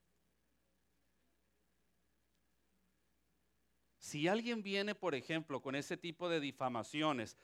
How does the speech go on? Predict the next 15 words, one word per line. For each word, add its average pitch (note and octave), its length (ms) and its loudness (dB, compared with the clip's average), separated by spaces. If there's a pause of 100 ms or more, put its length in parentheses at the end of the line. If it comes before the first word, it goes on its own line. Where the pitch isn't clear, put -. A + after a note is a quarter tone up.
(120)
con C3 140 0
ese D3+ 220 2
tipo E3+ 320 -2
de E3+ 100 6
discernimientos, C3 1200 0 (420)
yo, G#2+ 600 -2 (1000)
a - 60 -20
mí G2 80 -18
me G2 100 -10
dan B2 160 -2
ganas C#3 180 -4
de G#3+ 80 -4
cortarle A2+ 380 -10
la G2+ 100 -6
cabeza. G#2 460 -10